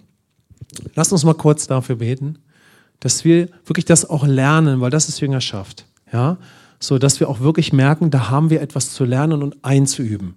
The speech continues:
Das fällt uns in unserer intellektuellen Gesellschaft manchmal ein bisschen schwer, ja? So, in anderen Kulturkreisen ist es ein bisschen einfacher, so, weil dort ein anderes Denken oft ist.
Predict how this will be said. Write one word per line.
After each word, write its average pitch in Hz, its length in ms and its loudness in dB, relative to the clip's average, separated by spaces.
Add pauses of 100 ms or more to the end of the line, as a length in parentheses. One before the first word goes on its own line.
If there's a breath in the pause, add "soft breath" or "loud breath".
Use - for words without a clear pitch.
Das 120 140 -4
fällt 160 260 2
uns 170 240 2
in 147 80 -2
unserer 139 260 0
intellektuellen 139 880 0 (300 loud breath)
Gesellschaft 147 440 2
manchmal 143 220 2
ein 139 40 2
bisschen 160 200 -2
schwer, 151 340 2 (560 soft breath)
ja? 131 280 0 (360 soft breath)
So, 127 260 2
in 120 100 -2
anderen 147 280 4
Kulturkreisen 143 540 2
ist 135 80 2
es 131 60 0
ein 135 60 0
bisschen 139 280 -2
einfacher, 139 600 -4 (460 soft breath)
so, 131 200 -2
weil 131 320 2 (300 soft breath)
dort 131 260 6
ein 131 160 -2
anderes 127 380 0
Denken 139 300 2
oft 92 240 -12
ist. - 280 -14